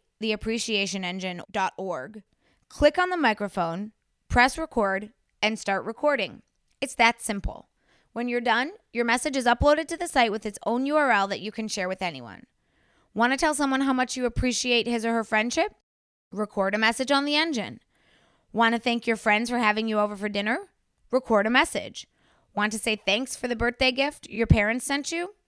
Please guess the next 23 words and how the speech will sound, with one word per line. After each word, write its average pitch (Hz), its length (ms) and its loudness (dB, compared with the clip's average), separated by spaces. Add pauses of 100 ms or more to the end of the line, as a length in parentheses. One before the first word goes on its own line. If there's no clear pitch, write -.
(280)
You 180 260 -6
got 262 260 8
it. 226 160 4 (320)
Record 277 320 4
a - 20 0
message 269 320 0
on 233 140 0
the 220 100 -2
Appreciation 202 720 -4
Engine. 156 380 -16 (640)
The 262 140 2
engine 302 300 2
is 262 100 -2
an 226 200 -2
audio 233 340 4
thank 196 400 -6
you 165 80 -10
note. 107 260 -14 (240)
It's 233 140 -6
a 254 60 6
personal 294 480 4
gratitude 202 600 0
journal. 127 440 -12